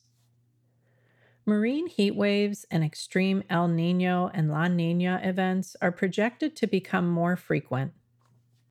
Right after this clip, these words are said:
The Atlantic Meridional Overturning Circulation, or A M O C, is projected to weaken.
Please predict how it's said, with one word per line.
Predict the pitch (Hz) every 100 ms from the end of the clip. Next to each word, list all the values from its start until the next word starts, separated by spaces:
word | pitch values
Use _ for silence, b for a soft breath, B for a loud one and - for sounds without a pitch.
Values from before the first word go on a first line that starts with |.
| _ _ _ B B B B -
The | 208
Atlantic | 190 190 214 233 269 262
Meridional | 190 180 196 214 208 208 -
Overturning | 175 175 170 - 165 165 196
Circulation, | - 220 - 214 208 214 - 226 247 b b b _
or | 170 -
A | 180 175
M | - 185
O | - 175
C, | 170 - 175 180 220 - _ _
is | 196 190
projected | - 190 160 190 - 262 240
to | 226
weaken. | 202 233 - 135 165